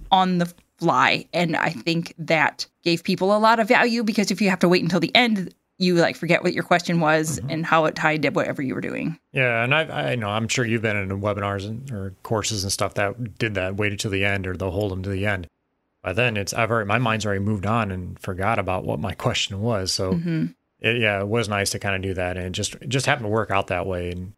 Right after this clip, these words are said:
Speaker 2: I tried my best to keep up with everybody's questions. And I think we did a pretty good job on that.
Speaker 1: It went great. Well,
Speaker 2: Mm-hmm.
Speaker 1: because these were working sessions. Like we said, spreadsheets are involved. So
Speaker 2: Mm-hmm.
Speaker 1: we had the spreadsheets pulled up and we were going through them in real time.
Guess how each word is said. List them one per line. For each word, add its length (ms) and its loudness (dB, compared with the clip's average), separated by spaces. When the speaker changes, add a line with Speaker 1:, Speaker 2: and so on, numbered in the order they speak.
Speaker 2:
I 160 -6
tried 220 -2
my 100 -8
best 300 -2
to 80 -4
keep 260 -4
up 120 -4
with 120 -6
everybody's 340 -4
questions. 520 -4
And 100 -8
I 40 -14
think 220 -6
we 80 -2
did 160 -4
a 40 -10
pretty 220 -6
good 120 -4
job 260 -4
on 120 -10
that. 280 -12
Speaker 1:
It 120 0
went 220 2
great. 260 2
Well, 100 0
Speaker 2:
Mm-hmm. 40 4
Speaker 1:
because 300 4
these 240 4
were 220 4
working 400 2
sessions. 500 2
Like 120 2
we 80 0
said, 200 2
spreadsheets 600 2
are 140 6
involved. 580 2
So 120 4
Speaker 2:
Mm-hmm. 80 2
Speaker 1:
we 120 4
had 140 4
the 60 4
spreadsheets 540 0
pulled 240 4
up 180 4
and 400 2
we 140 2
were 140 0
going 340 4
through 240 2
them 200 2
in 260 2
real 280 4
time. 500 2